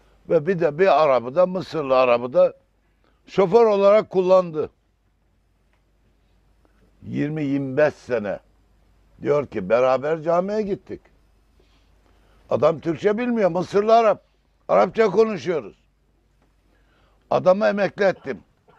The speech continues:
Sigortalı, bende çalışıyordu. Birkaç sene kayboldu. Abo, bir de bana karısından,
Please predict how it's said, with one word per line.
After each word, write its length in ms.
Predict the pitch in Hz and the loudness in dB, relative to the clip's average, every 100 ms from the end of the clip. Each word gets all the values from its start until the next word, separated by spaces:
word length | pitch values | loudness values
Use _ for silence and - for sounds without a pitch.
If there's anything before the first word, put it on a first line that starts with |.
| _ | _
Sigortalı, 680 | - 131 139 139 120 113 151 | -12 -2 0 0 -2 -4 -4
bende 300 | 139 123 117 | -6 -6 -6
çalışıyordu. 580 | - 101 87 - - - _ _ _ _ _ _ _ _ _ _ _ _ _ _ _ _ _ _ | -4 -6 -8 -14 -20 -20 _ _ _ _ _ _ _ _ _ _ _ _ _ _ _ _ _ _
Birkaç 380 | 202 214 233 208 | -4 2 2 2
sene 320 | 202 208 190 | -4 -4 -4
kayboldu. 680 | - 220 196 180 160 196 147 _ _ _ _ _ _ _ _ _ _ _ - | 2 2 0 -6 -4 -4 -6 _ _ _ _ _ _ _ _ _ _ _ -8
Abo, 1040 | 139 135 120 120 113 107 98 95 90 87 82 | -2 -2 -2 -2 0 0 -2 -4 -4 -6 -10
bir 380 | 85 160 151 110 | -6 -2 -2 0
de 220 | 104 92 | -2 0
bana 320 | 123 117 101 | -2 0 -4
karısından, 880 | - 107 131 120 - 104 98 92 87 | -4 -4 -4 -4 -10 -14 -6 -2 -2